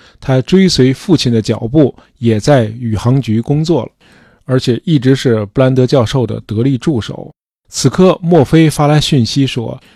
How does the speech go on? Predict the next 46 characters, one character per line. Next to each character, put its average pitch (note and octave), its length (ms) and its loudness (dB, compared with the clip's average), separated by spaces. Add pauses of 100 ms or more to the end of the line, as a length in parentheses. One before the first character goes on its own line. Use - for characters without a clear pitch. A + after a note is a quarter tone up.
(160)
呃， A#2 240 -16
布 - 80 -4
兰 D#3+ 160 2
德 E3+ 140 4
教 D#3+ 180 2
授 C#3 240 0
在 A#2 180 -2
临 A2+ 240 0
死 C3+ 160 -10
前 A#2 300 -4
承 G#2 260 -8
认， C#3 160 0 (200)
所 - 200 -4
谓 G#2+ 240 -2
A E3 200 2
计 D3 200 -2
划 A#2 320 -4 (120)
根 D3+ 180 2
本 A#2 180 -6
就 A2+ 160 -4
是 A#2 140 -8 (100)
不 C#3+ 80 4
可 B2+ 200 -4
行 A2+ 320 -10
的， C3 160 -6 (440)
因 D#3 140 2
为 E3+ 140 0
要 G3+ 120 2
想 A2+ 240 0
完 B2 220 0
成 C3+ 220 -4
反 A2 320 -4
重 D#3 180 0
力 A2+ 140 0
推 - 180 -2
进 D3 200 -2
方 D3 240 0
程， A2+ 300 -4 (360)
必 F3+ 120 0
须 F#3 300 -2
在 A2 260 -2
黑 F#3+ 280 -2
洞 F#3 180 2
的 C3+ 100 2
内 E3+ 300 2
部 A2 300 -12